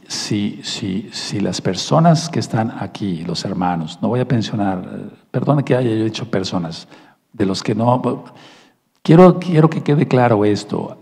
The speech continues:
la Keilah local y mundial, muchos tuvieron contacto con mediums, adivinos, espiritistas, etcétera, etcétera. Pero tú no estás enfermo porque no conocías Torah, el Eterno te perdonó eso.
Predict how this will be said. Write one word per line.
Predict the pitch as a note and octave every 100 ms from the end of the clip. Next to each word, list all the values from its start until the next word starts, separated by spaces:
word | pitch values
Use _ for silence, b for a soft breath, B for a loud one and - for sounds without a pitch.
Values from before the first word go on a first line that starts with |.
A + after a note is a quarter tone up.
| _ _ -
la | F2+ F2+
Keilah | G#2+ A#2 D3
local | D#3 D3+ C#3+
y | A#2+
mundial, | A#2 G#2+ F#2+ E2+ - - B B B B _ - -
muchos | - A#2+ C3+ D#3 D#3 F#3 G3 -
tuvieron | A#2 A#2 B2
contacto | A#2+ A#2 G#2 G#2 G#2 G#2 C#3+ C#3
con | G2+ E2
mediums, | F#2 G#2+ A2 G#2 A2 A#2 -
adivinos, | E2 F2 F2 G#2 G#2+ G2 F#2 G#2 G2+ -
espiritistas, | - - - F2 - A2 A2 - G#2+ G#2 G#2 G2+
etcétera, | G#2 - A2 G#2 G#2
etcétera. | G#2 B2 B2+ G2+ - B B B B B _
Pero | A2+ A2+
tú | A#2 - C3+
no | C#3
estás | C#3 - C3 C3
enfermo | C3+ B2 - C#3 C3+ A2+ G2+ -
porque | A2 -
no | A2+ A#2
conocías | B2+ A#2+ A#2 - A#2+ A#2+
Torah, | - A#2 B2+ A#2
el | G#2+
Eterno | A2 A2 B2+ C3
te | C3
perdonó | - A#2 G#2+ G#2+ A2+ A#2+ A#2
eso. | B2 C#3 - F#2+ E2